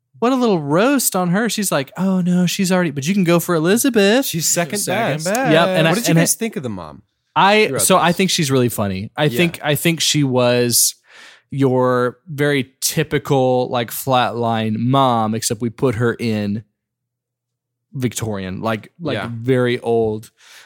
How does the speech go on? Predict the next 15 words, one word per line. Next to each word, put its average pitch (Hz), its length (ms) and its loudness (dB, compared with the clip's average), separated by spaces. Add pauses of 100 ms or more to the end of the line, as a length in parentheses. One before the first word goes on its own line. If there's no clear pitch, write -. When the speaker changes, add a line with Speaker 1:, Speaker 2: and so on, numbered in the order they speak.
Speaker 1:
All 139 120 2
she 131 160 0
wants 120 220 0
is 110 80 -2
for, 117 280 -4 (160)
for 110 360 0
kiddos 117 280 0
to 113 100 -6
get 117 140 -4
married. 143 500 2 (280)
She - 200 0
was, 117 320 0
she - 220 2
was 156 260 4
annoying, 123 800 0